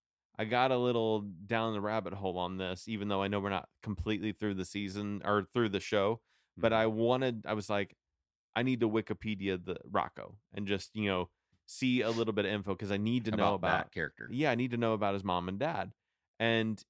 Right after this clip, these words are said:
Speaker 1: nowhere in at least that wiki was there mention of Rocco's parents being dead.
Speaker 2: Yeah.
Speaker 1: Um, but so I di-, I, surely we didn't make it up.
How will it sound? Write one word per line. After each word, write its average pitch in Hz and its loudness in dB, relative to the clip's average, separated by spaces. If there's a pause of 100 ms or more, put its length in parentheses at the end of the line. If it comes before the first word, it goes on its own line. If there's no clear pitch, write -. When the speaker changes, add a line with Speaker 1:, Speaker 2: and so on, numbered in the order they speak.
Speaker 1:
nowhere 127 2
in 113 0
at 87 -4
least 110 -6
that 101 0
wiki 92 -6 (380)
was 98 2
there 101 2
mention 107 0
of 90 -4
Rocco's 95 0
parents 101 -4
being 101 -6
dead. 117 -6 (320)
Speaker 2:
Yeah. 85 -6
Speaker 1:
Um, 98 2
but 98 2
so 113 2 (580)
I - -8
di-, 120 -4
I, 113 -4
surely 196 2
we 104 2
didn't 101 -2
make 95 -4
it 92 -4
up. 101 -2